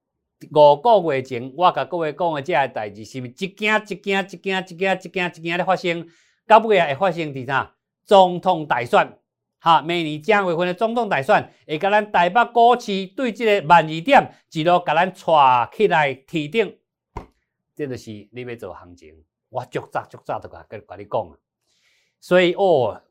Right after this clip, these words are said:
有影呢，今仔台北股票市场来到一万六千一百几点，有无？是毋是愈起愈悬？是毋是甲我所讲的是共款？迄当阵你若看我节目时阵，一万四千三百点尔。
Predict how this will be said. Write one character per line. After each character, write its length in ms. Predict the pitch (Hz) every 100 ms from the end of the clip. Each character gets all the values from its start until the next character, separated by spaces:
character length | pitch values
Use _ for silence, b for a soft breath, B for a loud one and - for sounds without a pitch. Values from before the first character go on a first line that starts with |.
| _
有 140 | 139
影 140 | 147 170 139
呢， 60 | 123 95 _ _
今 140 | - 151
仔 300 | 160 147 135 -
台 140 | 120
北 80 | 143
股 280 | 147 147 151
票 240 | 160 143
市 200 | 139 117
场 200 | 110 123
来 140 | 131
到 180 | 131 156
一 200 | 147 143
万 320 | 131 131 131
六 100 | 131 123
千 260 | - 170 165
一 180 | 165 135
百 240 | - 175
几 160 | 165 175
点， 180 | 180 170
有 160 | 151
无？ 300 | 170 143 - _ _ _ _
是 180 | 170
毋 40 | 160
是 80 | 175
愈 240 | 208 226
起 120 | 247
愈 20 | 233
悬？ 580 | 233 190 165 180 - _ _ _ _ _ _
是 240 | - 175 165
毋 40 |
是 100 | 156
甲 180 | 156 185
我 140 | 190
所 240 | 170 190 185
讲 120 | 180
的 80 | 147
是 100 | -
共 180 | 127 113
款？ 220 | 156 139
迄 100 | 196
当 220 | 170 151
阵 380 | 156 151 151 - _
你 100 | 151
若 140 | 180 175
看 180 | 180 170
我 80 |
节 140 | 160 170
目 180 | 147 135
时 160 | 135
阵， 340 | 131 139 135 135 _ _ _ _ _ _ _
一 80 | -
万 340 | 131 147 147 139
四 240 | - 208 170
千 260 | 175 160
三 220 | 151 135
百 160 | 127 147
点 180 | 160 139
尔。 320 | 101 82 73